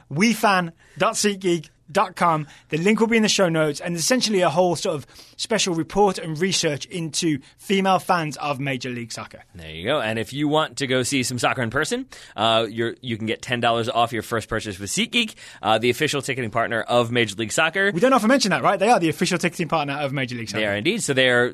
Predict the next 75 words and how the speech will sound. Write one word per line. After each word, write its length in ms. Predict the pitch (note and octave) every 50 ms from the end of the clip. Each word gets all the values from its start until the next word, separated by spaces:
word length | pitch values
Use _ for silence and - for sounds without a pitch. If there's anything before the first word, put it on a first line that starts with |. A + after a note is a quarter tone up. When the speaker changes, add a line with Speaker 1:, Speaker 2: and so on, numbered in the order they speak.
| - -
Speaker 2:
for 260 | - - - - C3
example, 320 | A2 A#2+ C3 B2+ - D3+
have 160 | C#3 C3+ A#2+ -
tickets 260 | D3 B2+ C3+ A#2+ -
already 320 | A2+ A#2+ A#2 A2+ A2 A2+
available 380 | A2 A2 A2+ A#2 B2 C#3 D#3 D3
for, 360 | - - A#2 A#2+ A#2+ A#2+ A2
uh, 220 | G#2 A2 G#2+ G#2+
M 140 | G2+ A#2+ A#2
L 60 | A#2+
S 100 | A#2 A2
All-Star 440 | C3 B2 C3 C3 - E3+ E3 F3+ F#3
in 200 | E3 - C3 C#3+
Orlando. 460 | C#3+ C3 B2+ C#3 C#3 D#3+ F3 G3+ A#3+ B3+
Speaker 1:
Oh. 160 | E3 G3 F#3 F3+
Speaker 2:
You 80 | E3 D#3+
and 80 | D#3+
I 120 | D3+ D3 D3
are 120 | C3+ C3 B2+
thinking 340 | - G#3+ A#3+ - B3 A#3
we'll 100 | A3+ A#3 A3
be 100 | B3 B3
there. 180 | B3 C4 B3+
Hopefully 260 | E3+ F#3+ F3 E3 F#3 F3+
Speaker 1:
We 20 |
Speaker 2:
we'll 80 | F3 F3
Speaker 1:
should 40 | F3
Speaker 2:
be 80 | F3
Speaker 1:
be 60 | E3+ F3
Speaker 2:
there. 100 | D#3+ -
Speaker 1:
there. 120 | B2 A#2+
Speaker 2:
We 40 | B2+
Speaker 1:
We're 40 | A#2+ C#3+ D#3+
Speaker 2:
should 120 | E3 D3
be 60 | B2+ A#2+
Speaker 1:
planning 340 | F3+ F3+ E3+ E3 D#3 D3
Speaker 2:
there. 0 |
Speaker 1:
to 120 | A#2+ - C3
be 140 | A#2+ A#2 A2
there. 80 | G2+
Speaker 2:
Planning 220 | - E3 E3+ D#3+ C#3
to 60 | A#2+
be 100 | A2 G#2
there. 180 | F#2 D#2+ D2+ E2+
Speaker 1:
Yeah. 140 | C3 A2+ A#2
Speaker 2:
Mike 180 | D3 D#3+ D3+
could 220 | - E3 D3+ B2 G2+
be 120 | G#2+ G2+
there. 120 | E2+ D2+
Speaker 1:
There's 140 | D2+ D3+ D#3
a 40 | E3+
couple 280 | - - G#3+ G3+ - A3+
of 100 | A#3 G3+
logistical 760 | F#3 E3+ D#3 C#3 D#3+ - - - F3+ - - F3 E3+ E3 D#3+ -
Speaker 2:
Yeah. 160 | - - -
Speaker 1:
things 280 | D#3+ E3 F3+ F#3+ E3+ C#3
between, 580 | - D3 C#3+ - - D3+ D3 C#3+ C#3+ C#3 C3+ D3
uh, 440 | D#3 D#3+ C#3 C3 B2+ B2 A#2+ A#2 A2+
Speaker 2:
Mm-hmm. 300 | - C3 B2+ B2+ B2 G#2+ A#2+ D3+
Speaker 1:
Floyd 240 | E3+ E3 E3 D#3
Fest 260 | - F3 D#3+ C#3 - D#3+
and 80 | C#3+
chemo 360 | - D#3+ D3 C#3 C3 A#2 A2+
that 100 | A2 B2
I've 80 | B2+ B2
gotta 160 | D3 C#3 C3+
figure 260 | - - D#3 D3 D#3+
out, 280 | E3 D3+ F3+ G3+ F3 D3
but 140 | D#3+ D#3+ D3+
I'm 100 | D3+ D#3+
hoping 340 | D#3 E3+ F3 D#3 - E3+ D3+
to 80 | D3 D3
get 180 | C3+ C#3 B2
it 80 | A#2+ A#2
done. 160 | A#2+ G#2+ G#2+